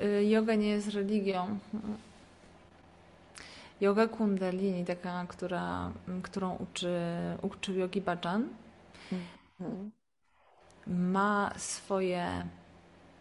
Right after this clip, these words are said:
Speaker 1: mm, źródło, e, w religii sikhijskiej.
Speaker 2: Mhm.
Speaker 1: Źródło,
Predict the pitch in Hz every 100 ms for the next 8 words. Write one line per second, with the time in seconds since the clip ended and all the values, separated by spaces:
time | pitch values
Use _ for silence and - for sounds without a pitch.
0 | - - 190 180 175 175 170 175 175 196
1 | 226 226 175 170 175 277 - - - -
2 | - - - - - - 180 175 170 170
3 | 170 180 180 202 214 196 214 - - -
4 | 214 - 156 - - - - - - -
5 | - - - - 190 175 156 214 269 _
6 | 254 - - 180 190 226 277 180 185 180
7 | 185